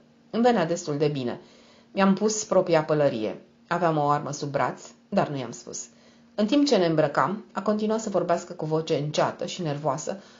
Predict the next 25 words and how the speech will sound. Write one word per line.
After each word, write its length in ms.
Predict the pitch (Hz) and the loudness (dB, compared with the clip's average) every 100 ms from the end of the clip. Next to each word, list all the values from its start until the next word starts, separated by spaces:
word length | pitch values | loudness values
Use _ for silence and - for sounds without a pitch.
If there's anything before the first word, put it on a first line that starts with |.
| - | -18
plimbându-și 600 | - 226 220 233 196 180 | 0 4 6 4 2 0
mâinile 540 | 185 175 180 190 185 - | 0 2 2 2 0 -2
tot 200 | - - | -2 0
timpul 280 | 180 175 165 | 0 0 0
pe 120 | 156 | -2
plicul 340 | 143 160 165 | -2 -4 -2
din 180 | 156 156 | -2 -2
hârtie 380 | 156 156 - 156 | -4 -8 0 0
de 120 | 151 147 | 2 0
Manila, 460 | 143 139 139 139 - - _ | -2 -2 -2 -4 -8 -20 _
burdușit 460 | 185 180 180 208 | -2 0 0 -2
cu 100 | - | -4
cei 260 | 165 226 - | -2 0 0
opt 160 | - - | -4 -6
mii 140 | 151 | -4
de 100 | 147 | -2
dolari. 400 | 147 135 131 117 - _ _ _ _ _ - | 0 2 0 -2 -8 _ _ _ _ _ -4
„Purisima 560 | - 247 302 233 202 196 | 0 0 0 -2 -2 0
Canyon 540 | 233 220 196 190 185 | 0 2 2 0 -2
are 160 | - 220 | -4 0
un 100 | 190 | 0
fel 160 | 185 190 | 0 0
de 100 | 175 | 0
platformă 460 | 180 165 196 180 | 0 -2 -4 0
orizontală”, 720 | 160 156 151 156 170 139 120 | 0 0 0 0 0 -2 -4